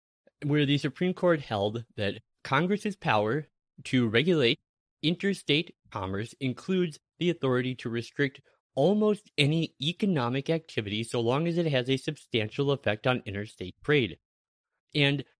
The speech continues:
economic activity is defined very broadly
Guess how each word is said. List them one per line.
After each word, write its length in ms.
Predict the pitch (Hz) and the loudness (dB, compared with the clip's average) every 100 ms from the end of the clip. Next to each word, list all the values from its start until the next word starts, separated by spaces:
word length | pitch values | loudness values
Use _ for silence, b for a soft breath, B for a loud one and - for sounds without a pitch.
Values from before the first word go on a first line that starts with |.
| _ | _
economic 580 | 175 180 190 170 180 175 | -2 0 2 2 2 0
activity 640 | 165 151 196 175 104 120 b _ - | -2 -2 -4 -2 0 -2 b _ -4
is 160 | 143 | -2
defined 540 | 131 151 - 143 143 - | -2 -4 0 0 0 -2
very 640 | 117 101 101 123 165 196 | -8 -10 -2 2 4 4
broadly 640 | 143 120 92 92 104 117 | 2 0 -2 -2 -2 -2